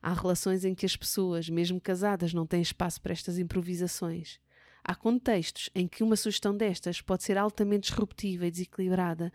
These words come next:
num serão que estava alinhavado e em velocidade de cruzeiro. Percebem a diferença?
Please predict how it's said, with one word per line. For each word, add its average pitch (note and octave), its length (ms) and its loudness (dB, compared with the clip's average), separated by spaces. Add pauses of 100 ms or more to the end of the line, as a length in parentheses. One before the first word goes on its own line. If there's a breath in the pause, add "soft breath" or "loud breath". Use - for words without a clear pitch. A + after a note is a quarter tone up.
(280 loud breath)
num G#3+ 160 2
serão G3+ 300 2
que G3+ 80 -4
estava F#3+ 280 0
alinhavado F#3 600 2
e F3+ 120 -2
em F#3+ 40 2
velocidade F3+ 500 -4
de - 60 -20
cruzeiro. F3 480 -8 (2250)
Percebem B3 420 4
a - 20 0
diferença? G#3+ 760 -2